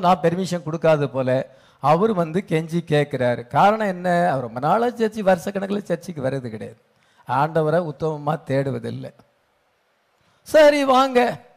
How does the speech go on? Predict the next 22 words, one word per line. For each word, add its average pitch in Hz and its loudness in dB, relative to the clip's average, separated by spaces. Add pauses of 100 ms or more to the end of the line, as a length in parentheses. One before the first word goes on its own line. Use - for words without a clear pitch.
(340)
வரலாம் 240 4
பிரதர், 156 -2 (1000)
பெர்மிஷன் 208 2
நான் 156 0
கொடுக்குறேன்." 135 -4 (1600)
ஏதோ 226 4 (220)
ஒரு 214 2
நாள் 220 4
ரெண்டு 202 -2
நாள் 208 0
தலையை 190 8
காட்டினா 175 2 (100)
பிற 160 2 (140)
ஆளை 139 4
காணல. 113 -8 (880)
பாருங்க, 139 2 (180)
இவ்வளவு 151 -2 (140)
பெர்மிஷன் 196 -2
கேட்டும் 175 2 (520)
அதன் 285 0
பின்பும் 285 -4
கீழ்ப்படியல. 160 -2